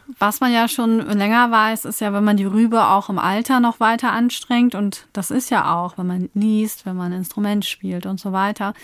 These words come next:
dass, äh, auch so Alterserkrankungen dadurch, was das Gehirn betrifft,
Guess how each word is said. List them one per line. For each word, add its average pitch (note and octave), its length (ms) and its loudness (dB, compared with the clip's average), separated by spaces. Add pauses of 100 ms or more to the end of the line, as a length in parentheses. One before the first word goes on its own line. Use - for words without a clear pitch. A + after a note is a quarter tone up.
(380)
dass, G3 600 -4
äh, G3 60 -6
auch F#3+ 560 0 (440)
so G3 300 -2 (120)
Alterserkrankungen G3 1300 0
dadurch, F3+ 720 -4
was F3+ 320 -8
das - 300 -12
Gehirn G#3+ 340 2
betrifft, F#3+ 640 -4